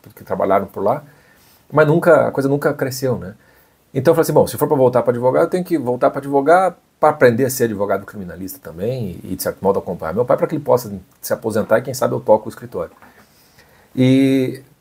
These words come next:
antes da viagem pra Turquia, eu fui conversar com meu pai. Eu tinha, eh, lançado um site pessoal, eu falei, ah, vou, vou continuar oferecendo, se,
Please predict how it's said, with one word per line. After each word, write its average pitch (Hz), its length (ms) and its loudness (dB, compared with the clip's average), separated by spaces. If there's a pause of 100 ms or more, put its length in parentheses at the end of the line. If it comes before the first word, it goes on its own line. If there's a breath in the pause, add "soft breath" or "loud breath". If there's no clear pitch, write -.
(180)
antes 214 240 6
da 147 80 6
viagem 123 320 4
pra 110 120 -2
Turquia, 139 480 -4
eu 123 120 -4
fui 135 140 -12
conversar 117 340 -2
com - 80 -10
meu 123 100 0
pai. 123 240 4 (840)
Eu 98 140 -4
tinha, 95 500 -2 (120)
eh, 95 80 -4
lançado 98 440 0
um 92 60 -6
site - 300 -2
pessoal, 135 720 2
eu 113 100 -4
falei, - 180 0
ah, 92 60 0
vou, 117 220 0
vou 143 80 -4
continuar 147 340 0
oferecendo, 156 380 2
se, - 200 -6